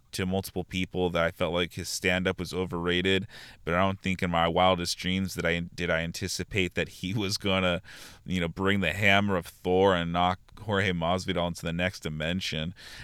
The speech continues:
I mean, there's plenty of really good screenshots and pictures of that punch, and,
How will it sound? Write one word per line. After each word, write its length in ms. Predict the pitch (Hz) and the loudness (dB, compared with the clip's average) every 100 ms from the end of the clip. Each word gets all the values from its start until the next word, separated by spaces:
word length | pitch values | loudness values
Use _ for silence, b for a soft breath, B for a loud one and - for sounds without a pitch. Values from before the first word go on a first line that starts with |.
| B | B
I 60 | |
mean, 140 | 87 90 | -2 2
there's 260 | 95 87 | 2 0
plenty 460 | - - 104 104 92 | -6 -2 2 4 4
of 160 | 85 | 0
really 260 | 95 98 90 | 0 2 0
good 200 | 90 92 | -2 -2
screenshots 800 | - - 90 95 92 98 92 - | -2 -2 0 0 2 4 4 2
and 100 | 82 | -6
pictures 460 | - 92 - 92 90 | -2 -2 -2 -4 -2
of 80 | 85 | 0
that 180 | 82 | -2
punch, 440 | - 98 90 90 - | -2 0 0 0 -2
and, 180 | 82 | -4